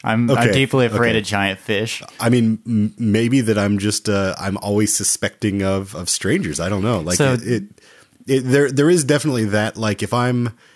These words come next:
Speaker 2: if I'm in a strange city all alone, walking, walking around, like, I am hyper aware of everyone that's around me. And so may-, maybe that is,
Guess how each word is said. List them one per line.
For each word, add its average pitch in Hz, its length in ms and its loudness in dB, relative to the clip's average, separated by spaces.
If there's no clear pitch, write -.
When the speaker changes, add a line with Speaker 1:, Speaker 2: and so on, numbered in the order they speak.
Speaker 2:
if - 140 -6
I'm 131 220 0
in 120 140 2
a 101 300 2
strange 92 440 -2
city 80 280 -2
all 71 200 -6
alone, 71 300 -12
walking, 78 480 -6
walking 80 280 -8
around, 76 340 -10
like, 78 280 -10
I 101 140 -2
am 104 340 0
hyper 110 440 -2
aware 87 460 -2
of 82 240 -10
everyone 82 380 -4
that's 78 180 -10
around 73 340 -8
me. 67 200 -18
And 85 160 -8
so 101 80 -2
may-, 120 260 2
maybe 131 220 4
that 117 160 4
is, 113 180 2